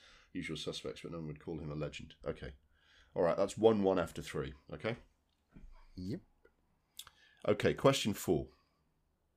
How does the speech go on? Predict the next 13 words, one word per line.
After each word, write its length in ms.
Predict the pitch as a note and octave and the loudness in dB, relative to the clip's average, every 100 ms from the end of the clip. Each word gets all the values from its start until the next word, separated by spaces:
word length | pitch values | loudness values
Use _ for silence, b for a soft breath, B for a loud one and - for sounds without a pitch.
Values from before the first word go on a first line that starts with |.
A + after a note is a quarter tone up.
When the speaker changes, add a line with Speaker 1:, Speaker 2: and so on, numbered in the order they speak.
| _ _ _ _ _ _ _ _ _ - B B B B B | _ _ _ _ _ _ _ _ _ -20 B B B B B
Speaker 1:
Which 380 | F#2+ B2 - - | 4 4 6 2
of 140 | C#3+ | 2
the 60 | C3 | 0
following 460 | - C3 B2 B2 A2 | 4 8 8 8 6
actors, 680 | F#2+ - D2+ D2 - - - _ _ | 4 0 -2 -2 -2 -6 -12 _ _
and 120 | G2 G2 | 0 4
remember 260 | G2+ F#2+ | 4 4
you've 100 | F#2+ | 2
still 160 | - G2 | 0 0
got 120 | D2 | 2
a 80 | D#2+ | 0
lifeline, 280 | D#2 C#2+ C#2 | -2 -6 -10
mate. 140 | C2+ | -10